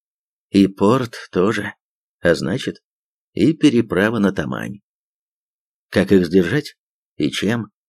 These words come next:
Пустят гитлеровцы танки и сметут нас, как листочки с парковой лавочки. Не устоять. Но, тем не менее, приказ есть приказ. Надо держаться до последнего. Стоять насмерть.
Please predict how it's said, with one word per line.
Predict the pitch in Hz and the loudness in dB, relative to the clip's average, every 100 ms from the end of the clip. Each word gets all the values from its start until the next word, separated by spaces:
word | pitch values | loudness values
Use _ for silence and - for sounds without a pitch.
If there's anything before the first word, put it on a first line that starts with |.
| _ _ _ _ _ _ _ _ | _ _ _ _ _ _ _ _
Пустят | 101 147 143 135 | 2 4 4 0
гитлеровцы | 113 139 135 131 120 117 | 0 0 2 0 0 -2
танки | - 123 131 117 | 0 -2 0 2
и | 151 | 2
сметут | - 90 101 101 120 151 | 0 0 0 0 -4 -4
нас, | - 107 - | -4 -4 0
как | 92 95 | -2 2
листочки | 101 101 - - - - 110 | 4 2 0 -6 -6 -4 -6
с | - | -4
парковой | - 117 92 98 98 | -4 -4 -2 0 2
лавочки. | 98 90 73 - - 80 - _ _ _ - | 2 2 -2 -6 -12 -16 -18 _ _ _ 0
Не | 101 95 | 4 4
устоять. | 87 - 67 64 113 110 - _ _ _ _ _ _ _ _ - | 2 -4 -6 -4 -6 -8 -16 _ _ _ _ _ _ _ _ -4
Но, | 90 117 | 2 2
тем | 143 143 | 2 0
не | 131 123 | 0 0
менее, | 139 135 131 | 0 0 -2
приказ | - 104 104 101 - | 2 0 2 0 2
есть | 90 82 | 0 0
приказ. | 80 73 107 127 - _ _ _ _ - | -2 -2 -2 -4 -8 _ _ _ _ -6
Надо | 90 92 90 | -2 2 2
держаться | 82 - - 110 117 69 | 2 0 0 -4 -2 -4
до | - | -2
последнего. | 65 - 120 117 110 95 - _ _ _ _ | -4 -2 -2 -2 -2 -2 -6 _ _ _ _
Стоять | - - 87 64 64 135 - - _ _ 98 | -20 -2 0 2 0 -2 -8 -20 _ _ -2
насмерть. | 92 110 - 90 - | 0 -2 -4 -8 -10